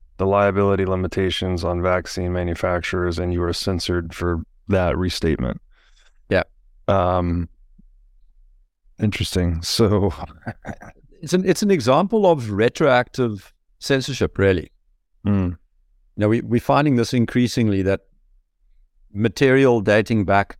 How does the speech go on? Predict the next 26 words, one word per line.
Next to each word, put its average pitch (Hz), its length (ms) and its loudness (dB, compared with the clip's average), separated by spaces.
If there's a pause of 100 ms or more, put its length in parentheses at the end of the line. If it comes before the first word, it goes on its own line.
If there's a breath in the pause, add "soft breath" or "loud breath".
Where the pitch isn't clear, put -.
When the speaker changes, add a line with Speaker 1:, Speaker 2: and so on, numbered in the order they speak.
Speaker 2:
to 98 320 -2
ten, 117 340 0
you 113 100 2
know, - 20 2
it - 180 -6
can 107 140 0
be 107 100 0
ten 143 280 0
years, - 340 -4 (760)
um, 95 480 0 (320)
is 104 140 -2
suddenly 123 480 2
deplatformed. 98 800 -2 (160)
And 117 140 0
YouTube 165 340 0
are 147 80 4
probably 131 240 0
the 110 80 2
worst 101 320 0
culprits. - 580 -4 (380)
My 113 120 2
favorite 160 380 2
example 110 460 0
there 98 320 4
was, 95 360 0 (600)
um, 98 800 0